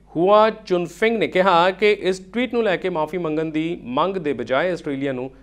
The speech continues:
ਸ਼ਰਮਸਾਰ ਹੋਣਾ ਚਾਹੀਦਾ ਹੈ। ਉਹਨਾਂ ਕਿਹਾ ਕਿ ਆਸਟ੍ਰੇਲੀਆਈ ਪੱਖ ਉਹਨਾਂ ਦੇ ਸਾਥੀ ਦੇ ਟਵੀਟ ਨੂੰ ਲੈ ਕੇ ਮਜ਼ਬੂਤੀ ਨਾਲ ਪ੍ਰਤੀਕਿਰਿਆਵਾਂ ਦੇ ਰਿਹਾ ਹੈ। ਕੀ ਉਹਨਾਂ ਨੂੰ ਲੱਗਦਾ ਹੈ ਕਿ ਅਫਗਾਨੀ ਸੈਨਿਕਾਂ ਦਾ ਕਤਲ ਕਰਨ ਦੀ ਨਿੰਦਾ ਨਹੀਂ ਹੋਵੇਗੀ?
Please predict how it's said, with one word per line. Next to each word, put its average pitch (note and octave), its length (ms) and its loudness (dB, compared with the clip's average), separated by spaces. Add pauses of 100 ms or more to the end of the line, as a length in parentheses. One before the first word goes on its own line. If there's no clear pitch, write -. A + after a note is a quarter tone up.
(120)
ਸ਼ਰਮਸਾਰ F#3+ 500 -2
ਹੋਣਾ A#2 200 -6
ਚਾਹੀਦਾ G#2 340 -6
ਹੈ। - 180 -18
ਉਹਨਾਂ A#2 180 -6
ਕਿਹਾ B2+ 220 0
ਕਿ D#3 180 -6
ਆਸਟ੍ਰੇਲੀਆਈ C3 540 -4
ਪੱਖ C3 280 -4 (400)
ਉਹਨਾਂ F3+ 240 -2
ਦੇ B2 100 -4
ਸਾਥੀ C3+ 420 -2
ਦੇ A#2 300 -6 (320)
ਟਵੀਟ F#3 300 -6
ਨੂੰ D3 160 -2
ਲੈ A#2 160 2
ਕੇ B2+ 200 -6
ਮਜ਼ਬੂਤੀ B2 440 -6
ਨਾਲ C3+ 260 0 (180)
ਪ੍ਰਤੀਕਿਰਿਆਵਾਂ C3+ 640 -2
ਦੇ A#2 200 -2
ਰਿਹਾ G2+ 180 0
ਹੈ। - 180 -12 (880)
ਕੀ A#3 200 2
ਉਹਨਾਂ A3 260 0
ਨੂੰ G#3+ 120 4
ਲੱਗਦਾ F#3 240 6
ਹੈ G3+ 140 4
ਕਿ F#3+ 140 -2
ਅਫਗਾਨੀ D#3+ 680 0
ਸੈਨਿਕਾਂ D#3 500 -2
ਦਾ C3+ 120 0
ਕਤਲ D3 280 -6
ਕਰਨ C3 320 0
ਦੀ B2+ 280 -6 (120)
ਨਿੰਦਾ B2+ 380 -2
ਨਹੀਂ C3 180 -2
ਹੋਵੇਗੀ? E3 460 -4